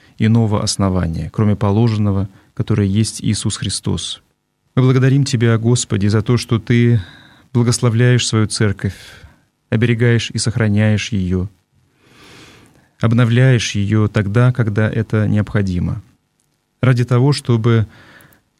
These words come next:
Слово Христово звучало среди нас, чтобы оно обновляло нас изнутри,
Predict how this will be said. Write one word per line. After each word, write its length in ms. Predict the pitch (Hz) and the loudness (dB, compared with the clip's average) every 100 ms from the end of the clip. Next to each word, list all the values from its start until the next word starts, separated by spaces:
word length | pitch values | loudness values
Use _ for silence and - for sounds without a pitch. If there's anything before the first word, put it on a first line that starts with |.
| _ | _
Слово 460 | - - 120 139 123 | -4 0 2 4 2
Христово 800 | 117 107 - 117 110 98 98 95 | 0 -2 0 0 2 0 -2 -4
звучало 520 | - 101 104 - 107 104 | -6 -4 -4 0 0 0
среди 300 | - 101 95 | -2 -2 -2
нас, 480 | 87 85 - - - _ _ _ _ _ | -2 -4 -8 -10 -14 _ _ _ _ _
чтобы 340 | - 123 120 | -2 0 0
оно 340 | 113 120 123 113 | 0 2 2 2
обновляло 520 | 104 110 107 110 110 | 0 0 2 2 2
нас 260 | 104 101 110 | 0 -2 -2
изнутри, 640 | 98 104 95 95 92 | -4 -2 -2 -4 -4